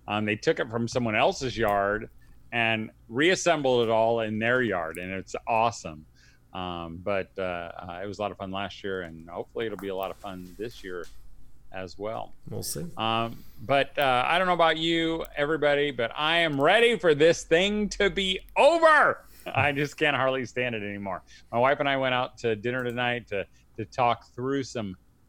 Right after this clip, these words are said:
Speaker 1: things. And, uh, you know, I <laughs> don't always like those kind of conversations. I like happy <laughs> conversations where we talk about nothing. <laughs>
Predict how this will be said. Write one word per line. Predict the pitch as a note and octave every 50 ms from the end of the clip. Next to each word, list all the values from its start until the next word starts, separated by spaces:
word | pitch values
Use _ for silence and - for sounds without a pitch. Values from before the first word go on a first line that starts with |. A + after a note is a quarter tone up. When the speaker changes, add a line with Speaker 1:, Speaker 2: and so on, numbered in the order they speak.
| _ -
Speaker 1:
things. | A2+ A2+ A2+ A2+ A2+ A2 A2+ A#2 A#2+ B2 B2+ A#2+ - - _ - - - - _ _
And, | B2 B2 B2 B2 A#2 A#2 A2+ A2+ A2+ G#2
uh, | A2 G#2+ G#2+ G#2+ A2 A#2 A#2 C3
you | B2+ B2+
know, | B2+ B2 A#2 A2
I | A#2 A#2+ A#2 C3 C#3+ C#3
<laughs> | B2
don't | C3 B2 C#3+
always | C3+ A#2+ G#2+ G2+ G#2 F#2
like | G2+ G2 F2
those | - G2 F#2 -
kind | - G2 F#2+
of | F2+
conversations. | F2+ F2+ F2 F2 E2+ - F#2 F2 - F2+ F2 E2 - _ - - - - - - - -
I | - F2
like | F3 C#3 A2 -
happy | - F#2+ G2+ G#2+ - G#2+
<laughs> |
conversations | F2+ - G#2+ G2 G2 G#2+ G2+ - - - - C#3+ C3+ A#2 - C3+ B2+ A#2+ A2
where | A2+ G#2+ G#2+
we | G#2+
talk | G#2 - G#2+ G#2
about | G2+ G#2+ G2 F#2 G2
nothing. | G2+ G#2+ B2 D3 D#3+ - D#3+ D#3+ D3+ B2+ G2+ F2+
<laughs> | -